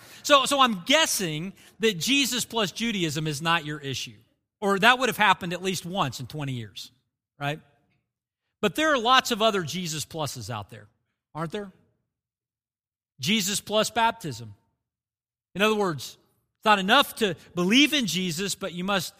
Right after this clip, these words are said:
get in the water too. That's how you're saved, Jesus plus. Jesus plus communion. It's not enough just to,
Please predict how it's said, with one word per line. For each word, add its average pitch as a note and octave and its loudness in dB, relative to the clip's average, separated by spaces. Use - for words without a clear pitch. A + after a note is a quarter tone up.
get G3+ 2
in F#3 -2
the E3+ -2
water G3+ 4
too. A3 -2
That's G3+ 4
how G#3 2
you're D#3+ -2
saved, D3 -2
Jesus D3 -6
plus. D#3 -4
Jesus F#3 -6
plus G3 0
communion. G#3+ 0
It's D3 -8
not G#3+ 4
enough A#3 2
just G3+ -4
to, F3 -4